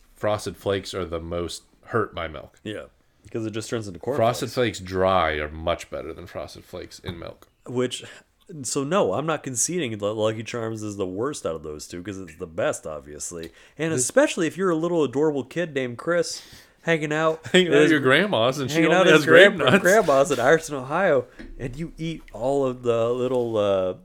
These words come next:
Speaker 2: cereal pieces, and at the end of it, you just have the marshmallows left, and then you have a whole marshmallow cereal, and
Speaker 1: Oh,
Speaker 2: then you
Speaker 1: there's
Speaker 2: get
Speaker 1: a
Speaker 2: to eat that. That, there's nothing better as a child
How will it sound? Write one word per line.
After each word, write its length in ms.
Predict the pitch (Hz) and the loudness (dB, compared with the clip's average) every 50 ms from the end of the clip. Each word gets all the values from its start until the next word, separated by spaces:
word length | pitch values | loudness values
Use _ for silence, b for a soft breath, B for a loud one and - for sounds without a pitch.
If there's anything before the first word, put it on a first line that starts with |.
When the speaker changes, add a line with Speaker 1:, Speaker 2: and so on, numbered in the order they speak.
| _ - | _ -16
Speaker 2:
cereal 420 | - - - 180 196 208 175 123 | -12 -10 -4 -2 -2 0 0 -2
pieces, 460 | - - 127 123 - - 147 151 147 - - | -4 -4 -8 -8 -6 -6 -6 -8 -8 -10 -12
and 120 | 117 120 | -10 -10
at 80 | 113 110 | -8 -8
the 140 | - 110 117 | -8 -6 -6
end 140 | 151 156 151 | -6 -6 -8
of 100 | 127 113 | -8 -6
it, 160 | 107 110 - | -8 -8 -8
you 80 | 107 107 | -10 -10
just 200 | 117 131 - - | -8 -8 -8 -8
have 120 | 127 107 | -12 -10
the 80 | 98 87 | -10 -12
marshmallows 640 | 85 82 85 95 110 - - 185 185 190 190 185 | -10 -10 -12 -12 -12 -14 -12 -12 -10 -10 -10 -8
left, 220 | 214 214 208 - - - | -6 -8 -8 -8 -10 -12
and 100 | 104 107 | -8 -6
then 140 | 117 120 123 | -6 -6 -4
you 80 | 120 120 | -2 -2
have 160 | 123 127 127 | -2 0 0
a 80 | 123 104 | 0 0
whole 260 | 113 127 135 131 110 | 0 -2 -2 -2 -4
marshmallow 920 | 98 95 92 95 104 135 - - 165 147 147 156 165 175 185 190 202 220 | -6 -6 -4 0 0 0 -2 -4 -4 -4 -2 -2 0 0 -2 -2 -4 -4
cereal, 640 | 226 - - - 220 226 233 254 269 269 269 269 B B B B - | -6 -10 -10 -8 -6 -6 -4 -2 -2 -4 -4 -6 B B B B -8
and 120 | - 117 | -6 -4
Speaker 1:
Oh, 40 | 113 | -4
Speaker 2:
then 20 | 139 | -2
you 40 | 139 | -2
Speaker 1:
there's 100 | 151 147 | 0 2
Speaker 2:
get 140 | 160 151 117 | 0 0 0
Speaker 1:
a 40 | - | 0
Speaker 2:
to 40 | 127 | -4
eat 180 | 143 170 170 143 | -4 -4 -4 -4
that. 320 | 147 156 185 220 240 - b b b b b b b _ | -2 -2 -2 -4 -6 -10 b b b b b b b _
That, 380 | 117 143 156 175 - - - - | -10 -6 -6 -6 -6 -8 -12 -8
there's 240 | 170 185 175 147 156 | -8 -6 -6 -6 -8
nothing 400 | 151 160 175 175 - 196 160 139 | -6 -6 -6 -6 -6 -8 -6 -6
better 340 | 160 156 151 127 117 110 | -6 -8 -6 -8 -8 -8
as 140 | 107 104 - | -8 -8 -10
a 40 | 117 | -10
child 460 | - - - 151 143 123 110 107 - | -10 -8 -8 -8 -8 -6 -8 -8 -8